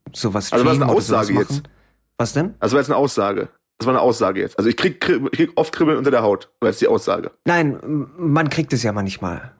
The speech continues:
Speaker 1: Wenn, wenn man irgendwas
Speaker 2: Hm.
Speaker 1: sieht, irgendwas hört, irgendwa-, irgendwas macht. Und A S M R
Speaker 2: Hm.
Speaker 1: ist ein Trend, wie man das auf akustische Weise einfach bekommt.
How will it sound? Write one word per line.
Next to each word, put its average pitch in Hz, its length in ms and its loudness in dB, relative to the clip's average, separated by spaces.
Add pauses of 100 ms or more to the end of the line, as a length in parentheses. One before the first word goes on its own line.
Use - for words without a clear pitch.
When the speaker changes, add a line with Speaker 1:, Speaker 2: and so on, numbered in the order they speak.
(260)
Speaker 1:
Wenn, 117 280 2
wenn 127 140 2
man 127 140 2
irgendwas 131 480 2
Speaker 2:
Hm. 139 60 2
Speaker 1:
sieht, 143 240 4
irgendwas 110 480 0
hört, 117 280 2
irgendwa-, 104 440 0
irgendwas 110 360 0
macht. - 360 -6 (540)
Und - 200 2
A - 20 4
S 131 260 4
M 107 120 0
R 117 340 2
Speaker 2:
Hm. 180 80 -8
Speaker 1:
ist - 180 -8
ein 101 120 -2
Trend, 131 380 0
wie 120 40 4
man 107 180 2
das 101 180 -2
auf 95 380 -2
akustische 101 840 0
Weise 104 420 2
einfach - 360 -4
bekommt. - 560 -4